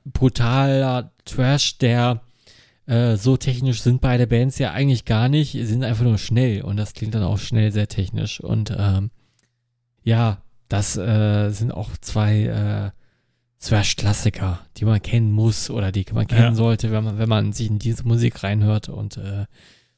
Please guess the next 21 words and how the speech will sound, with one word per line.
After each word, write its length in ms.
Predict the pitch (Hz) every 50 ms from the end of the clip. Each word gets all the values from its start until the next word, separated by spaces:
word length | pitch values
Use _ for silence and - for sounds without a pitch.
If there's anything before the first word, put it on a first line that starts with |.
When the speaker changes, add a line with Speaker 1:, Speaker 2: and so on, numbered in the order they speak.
| _ _ _ _ _ _ _ _
Speaker 1:
ja, 340 | - 123 123 123 110 101 98
so 200 | 98 117 127 143
auch 120 | 139 120 -
die 100 | - 117
Spectrum 360 | - - - - - 123 120
of, 180 | 117 113 - -
of 300 | - - 120 110 - -
Death, 440 | - 117 120 123 123 - - - -
ähm, 540 | - 107 104 104 107 107 104 107 107 98 101 - _ _ _ _ _ _ _ -
das 180 | 117 107 -
Album, 480 | - 98 107 110 113 117 117 113 110 110 - _ -
äh, 440 | - - 110 110 107 104 101 101 101 - - - _ _ _ _ _ _ _ _ _ _ _ _ _ _ _ _ _ _ _ _ _ _ _ _
auf 100 | - -
der 80 | 117 117
der 80 | 113 107
Song 240 | - 127 120 120
drauf 260 | 113 113 120 123 120 -
ist 320 | - 131 123 - - -
und, 440 | - - 127 117 113 120 123 117 123
äh, 300 | - 123 123 120 120 117
ja, 360 | 120 135 139 127 113 98